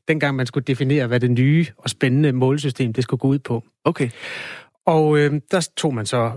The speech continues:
Speaker 1: øh, og fandt frem til, at man ville have noget, der hed en liter vand. Hvordan man helt præcist fandt ud af, at en liter vand var en liter vand, det, det fortaber sig lidt, fordi jeg har først opdaget det her til morgen. Jeg er ikke nået at vende hver en sten i sagen. Men den der liter vand,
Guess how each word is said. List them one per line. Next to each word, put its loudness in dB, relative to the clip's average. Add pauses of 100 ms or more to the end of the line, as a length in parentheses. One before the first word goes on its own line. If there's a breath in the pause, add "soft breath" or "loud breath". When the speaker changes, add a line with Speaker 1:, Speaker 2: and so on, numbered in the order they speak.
Speaker 1:
øh, 0
og -8
fandt -4
frem -2
til, -4
at -2
man -2
ville -4
have 0
noget, 2
der 0
hed 0
en 0
liter -2
vand. 0 (260)
Hvordan 2
man 2 (200)
helt -4
præcist -2
fandt 0
ud 2
af, 0
at 0
en 4
liter 2
vand 0
var 0
en 2
liter -2
vand, 0
det, -4
det 0
fortaber -2
sig -2
lidt, 0
fordi -6
jeg 2
har -2
først 0
opdaget 0
det 2
her 4
til -2
morgen. 2
Jeg 2
er 2
ikke 0
nået 0
at -8 (140)
vende 0
hver 2
en -2
sten 0
i 0
sagen. 0 (640 loud breath)
Men 2
den 0
der 2
liter 0
vand, -4